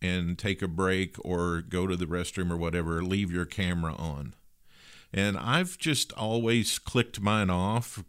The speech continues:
taken care of what I needed to, and then clicked mine back on when I was back in my seat. Is there a rule for that?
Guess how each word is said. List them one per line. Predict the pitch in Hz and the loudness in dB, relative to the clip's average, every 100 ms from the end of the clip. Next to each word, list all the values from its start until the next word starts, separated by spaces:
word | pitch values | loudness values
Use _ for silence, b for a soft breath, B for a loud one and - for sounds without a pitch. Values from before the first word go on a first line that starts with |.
| - - - - | -18 -20 -20 -2
taken | 120 117 110 | 0 2 0
care | - 101 104 | 0 2 2
of | 95 | 2
what | 95 98 | 0 0
I | 95 | 2
needed | 95 95 92 | 4 2 2
to, | 104 101 | 2 2
and | 92 | 4
then | 90 | 2
clicked | 87 107 98 - | 0 -2 -4 -2
mine | 95 92 | 0 2
back | 90 92 90 | 2 0 0
on | 90 98 104 101 | 0 2 2 2
when | 87 | 2
I | 87 | 0
was | 87 | -2
back | 90 90 92 | -2 -2 0
in | |
my | 87 82 | 0 0
seat. | - - 104 113 - B B B - | -2 -2 -2 -2 -10 B B B 0
Is | 113 131 | 2 6
there | 143 | 6
a | 123 | 6
rule | 107 120 139 | 4 4 4
for | 135 143 | 0 -2
that? | 139 151 - | 0 -2 -4